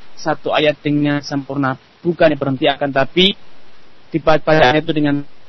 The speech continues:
tertib, bacaannya dengan tertib, yaitu bacaan tidak terburu-buru, namun juga tidak lambat dengan di adanya jeda atau terdiam, eh, dalam waktu yang lama, tidak, akan tapi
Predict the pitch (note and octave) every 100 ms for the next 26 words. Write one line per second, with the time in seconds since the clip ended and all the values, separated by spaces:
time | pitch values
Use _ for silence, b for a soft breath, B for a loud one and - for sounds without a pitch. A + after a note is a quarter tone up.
0 | - - D3 C#3+ - - - - - C#3+
1 | C3 - E3 D#3+ D#3 A#2+ - C3+ C3+ C3+
2 | C#3 C#3+ D3 - - C#3+ E3 D3+ C3+ E3
3 | D3+ - - C3+ G3+ - E3+ D#3+ D#3+ D3+
4 | D#3 F3 G#3 F#3 - - - - - D3
5 | C#3+ C#3+ - A#2+ C3+ C3+ - - - -
6 | D3 C3 B2+ B2 B2+ A#2+ C3 - - -
7 | - - - - - - - - C3 C3+
8 | C3+ C3+ - C3+ C3+ B2+ - C3+ C3+ C#3
9 | C3 C#3 D3 C#3 A#2 - C3+ - C3 -
10 | C#3+ C3+ C3+ C3+ C#3 - - - - -
11 | B2+ C3 C3 C3 C3 C3 C3 C#3 C3+ C3+
12 | C#3+ C#3 D#3 C#3+ - C#3+ C#3 C#3 C#3 E3